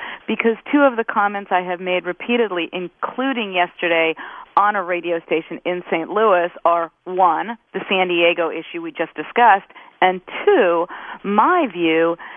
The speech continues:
that this is not necessarily a good idea to put two teams into this market, at least initially. Why not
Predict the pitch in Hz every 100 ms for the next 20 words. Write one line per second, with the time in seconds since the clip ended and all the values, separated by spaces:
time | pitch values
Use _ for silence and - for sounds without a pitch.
0 | - - 226 - 320 440 415 370 330 262
1 | 269 269 - 254 247 240 214 208 226 214
2 | 214 262 202 123 - 175 - 202 - -
3 | - 269 240 - - 233 208 180 165 -
4 | 190 175 170 170 175 170 175 - 151 -
5 | 165 - 156 190 202 - - 160 160 170
6 | - 139 98 73 - - - - - 190
7 | 208 247 320 302 202 165 160